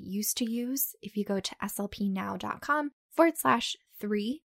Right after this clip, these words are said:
So you can download those and access them. But then, like I said, that's what I used to use. Now I started using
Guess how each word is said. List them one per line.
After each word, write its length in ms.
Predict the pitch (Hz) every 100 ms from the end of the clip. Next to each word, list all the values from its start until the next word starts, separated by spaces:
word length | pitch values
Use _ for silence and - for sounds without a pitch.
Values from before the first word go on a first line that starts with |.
| _
So 160 | -
you 60 | 214
can 180 | - 196
download 460 | 202 196 190 185
those 360 | 208 208 214 -
and 120 | 196 185
access 400 | 247 - 277 -
them. 380 | 262 262 262 262 _ _ -
But 200 | 226 - -
then, 420 | 294 294 285 277 -
like 160 | 220 240
I 80 |
said, 280 | 240 208 190
that's 280 | 220 220 -
what 140 | 226
I 220 | 214 208 196
used 440 | 226 285 311 -
to 100 | -
use. 540 | 196 180 175 - - - _ _
Now 460 | 220 220 269 311 320 -
I 180 | 214 214
started 460 | - 233 262 240
using 440 | 226 226 226 226